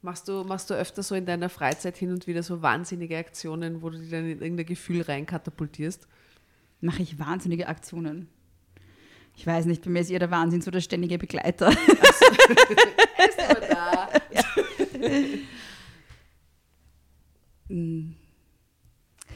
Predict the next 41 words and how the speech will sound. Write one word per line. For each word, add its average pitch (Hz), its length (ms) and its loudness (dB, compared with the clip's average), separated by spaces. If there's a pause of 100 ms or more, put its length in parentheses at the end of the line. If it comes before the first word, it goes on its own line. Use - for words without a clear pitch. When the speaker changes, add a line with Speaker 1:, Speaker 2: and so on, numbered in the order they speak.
(240)
Speaker 2:
Welche 170 300 -2
wahnsinnigen 160 420 -4
Aktionen 160 400 -10
zum 160 80 -10
Speaker 1:
So, 180 140 -4
Speaker 2:
Beispiel? 175 220 -10
Speaker 1:
so, 170 260 -4
ich, 165 340 -10
ich, 160 260 -10
ich 175 300 -10
spüre 180 320 -8
nach 143 220 -8
Freiheit 139 760 -12
dürstende, 131 640 -12
wahnsinnige 127 600 -14
Aktionen. 131 500 -16 (400)
Machst 165 280 -6
du 160 60 -8
Speaker 2:
Mhm. 160 40 -6
Speaker 1:
hin 156 100 -10
und 147 60 -20
wieder 156 160 -12
so, 151 120 -12
dass 143 200 -16
du 151 60 -14
irgendwas 147 380 -12
tust, - 300 -20
wo, 139 280 -10
was 147 160 -14
du - 80 -16
gar 139 160 -10
nicht 147 140 -10
geplant 143 520 -14
hast 147 220 -16
und 139 200 -16
dann 139 160 -10
Speaker 2:
Ich 196 120 -10
bin 180 120 -6
überhaupt 165 380 -8
nicht 160 140 -14
spontan. 147 520 -14